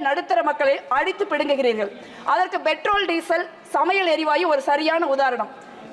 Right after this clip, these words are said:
காங்கிரஸ் ஆட்சி எப்ப பார்த்தாலும் யூ பி ஏ ஆட்சி, என் டி ஏ ஆட்சி, யூ பி ஏ ஆட்சி, என் டி ஏ ஆட்சின்னு கம்பேர் பண்றீங்க. நானும் ஒரு கம்பேரிசன் சொல்றேன். காங்கிரஸ் ஆட்சியில பெட்ரோல் எழுபத்தி மூன்று ரூபாய் பதினெட்டு பைசா, டீசல் நாற்பது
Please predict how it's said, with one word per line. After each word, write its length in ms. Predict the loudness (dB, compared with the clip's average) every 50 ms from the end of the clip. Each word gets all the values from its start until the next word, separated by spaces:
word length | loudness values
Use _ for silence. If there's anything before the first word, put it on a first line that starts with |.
| 2
காங்கிரஸ் 400 | 2 2 2 0 0 -2 0 0 0
ஆட்சி 180 | 0 2 0 -2 0
எப்ப 160 | 2 0 0 2 2
பார்த்தாலும் 440 | 0 2 2 0 0 2 0 -2 -2 -4 -10 -18 -20 -20 -18 -8 0 2
யூ 80 | 2 2 2 2
பி 80 | 2 2 2
ஏ 20 | 2 0
ஆட்சி, 220 | -2 -4 -4 -4 -2 0
என் 120 | 0 0 0
டி 60 | 2 2 2
ஏ 60 | 2 2
ஆட்சி, 180 | 0 0 -2 -2 0 0
யூ 80 | -2 0 0
பி 60 | 0 2 2
ஏ 40 | 2 2
ஆட்சி, 220 | 0 -2 -4 -2 -2 0
என் 120 | 0 0 2
டி 80 | 2 2 2
ஏ 40 | 2 0
ஆட்சின்னு 340 | -2 -2 -4 -4 0 0 0
கம்பேர் 320 | 0 2 0 0 0 0 -2
பண்றீங்க. 320 | -2 -2 -2 -2 -2 -6 -10 -12 -18 -20 -18 -4 -2 0
நானும் 320 | 2 2 2 2 2 2 2
ஒரு 100 | 0 2 0 0
கம்பேரிசன் 560 | 0 2 0 0 0 0 -2 -4 -8 -4 -2
சொல்றேன். 300 | -2 -2 0 -2 -4 -4 -6 -14 -18 -18 -20 -18 -18 -16 -16 -4 0 2
காங்கிரஸ் 440 | 2 2 2 0 -2 -2 0 0 0
ஆட்சியில 360 | 0 0 -2 -4 0 2 2 2 2 0 -4 -6 -2 -2
பெட்ரோல் 380 | -2 0 0 2 2 2 2 2 0
எழுபத்தி 300 | 0 0 0 0 0 2 2
மூன்று 180 | 2 2 4 4
ரூபாய் 200 | 2 2 2 0
பதினெட்டு 340 | 0 0 0 -2 -2 -2 -2 0
பைசா, 260 | 0 0 0 0 -2 -2 -2 -6 -14 -20 -20 -20 -20 -20 -20 -20 -20 -18 -14 -8 -2 0
டீசல் 380 | 2 2 2 2 0 0 0 0 2
நாற்பது 360 | 2 2 2 2 0 -2 0